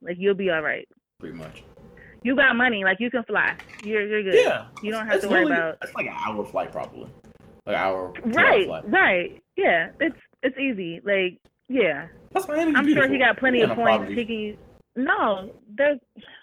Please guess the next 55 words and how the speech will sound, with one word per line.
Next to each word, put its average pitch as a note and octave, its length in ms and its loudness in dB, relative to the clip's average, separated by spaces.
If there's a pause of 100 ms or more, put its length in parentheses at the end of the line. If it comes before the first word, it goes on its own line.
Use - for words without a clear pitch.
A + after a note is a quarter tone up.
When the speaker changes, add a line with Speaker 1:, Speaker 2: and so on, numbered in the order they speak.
(640)
Speaker 1:
it's, A3+ 140 -4 (180)
it's, G3+ 180 -8 (220)
it's G#3+ 220 -4
doable. E3 500 -6 (100)
He A3 160 -10
can G3+ 160 -8
parent F3+ 400 -8 (100)
from E3+ 180 -12
where E3 200 -10
he D#3+ 380 -14
is. - 60 -20 (360)
Speaker 2:
Mm-hmm. C3+ 340 -4
Speaker 1:
So, D3 340 -6 (1000)
but E3 140 -6
he A3 160 -6
was G#3 140 -2
like, F#3 180 0
"No, F#3 420 0 (320)
you're G3 140 -2
not G3 160 0 (100)
taking G3+ 240 -2
my F#3 280 -2
baby." E3+ 680 -6 (420)
Speaker 2:
The C#3+ 80 2
baby D3 300 4
that B2+ 60 2
you B2+ 60 4
Speaker 1:
Blah, C#3+ 160 6
Speaker 2:
ain't B2+ 80 4
talk-, D#3+ 320 0
Speaker 1:
blah, E3+ 80 -10
blah. D#3+ 160 -4
Speaker 2:
they A#3+ 80 0
ain't A#3+ 140 -2
talked G#3 220 0
in, D3+ 60 -8
like, B2 140 -6
four D3 260 0
months. - 440 -6
That's F#3+ 160 2
one F3+ 160 2
of C#3+ 80 0
the C#3 60 -2
things A#2+ 100 -2
we A#2 80 -4
skipped - 260 -4
over. F2+ 280 -8 (200)
They F#3+ 80 0
ain't C#3+ 120 0
talked A#2+ 200 -4
in, G#2 60 -8
like, G#2+ 100 -4
four A2 200 -2
months G#2+ 220 -2
after G2+ 460 -2